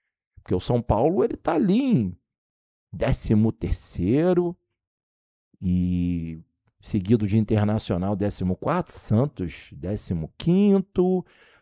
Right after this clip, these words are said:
décimo sexto Grêmio, que já entra na zona de rebaixamento com décimo sétimo Mirassol, décimo oitavo Remo,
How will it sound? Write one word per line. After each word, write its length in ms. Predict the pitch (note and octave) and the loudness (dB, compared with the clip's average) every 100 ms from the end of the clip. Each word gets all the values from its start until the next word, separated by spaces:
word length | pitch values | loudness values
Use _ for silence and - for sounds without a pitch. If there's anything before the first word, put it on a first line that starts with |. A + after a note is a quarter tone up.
| - | 0
décimo 640 | A2+ E3 E3+ F3+ D3+ D3 | 6 6 4 4 6 6
sexto 460 | - D3 C#3+ - B2+ | 6 4 2 2 2
Grêmio, 340 | C#3+ E3 E3+ | 4 4 2
que 160 | - E3+ | 2 2
já 300 | D#3 D#3+ D3+ | 6 6 6
entra 380 | D#3+ D#3 D#3 | 6 4 2
na 120 | D3+ D3 | 4 4
zona 300 | B2+ D3 C#3+ | 4 2 2
de 100 | C3+ | 2
rebaixamento 800 | C#3 C3 C#3 - C3+ C#3 E3 - | 2 2 2 2 2 2 0 -2
com 160 | C#3+ | -2
décimo 440 | B2 C3 B2+ B2+ B2 | 2 0 0 -6 -6
sétimo 460 | - A#2+ - A#2+ | -4 -4 -2 0
Mirassol, 840 | A2+ G#2+ G#2 - B2+ A2+ D3+ D#3 _ _ _ _ _ _ _ | 4 4 2 -2 -4 -4 -4 -6 _ _ _ _ _ _ _
décimo 460 | G2 B2 - B2+ A#2+ | 2 2 4 4 4
oitavo 500 | A2+ - G#2+ G2+ G2+ | 4 2 2 4 2
Remo, 520 | G2 A2 D3 D#3 | 2 0 0 -2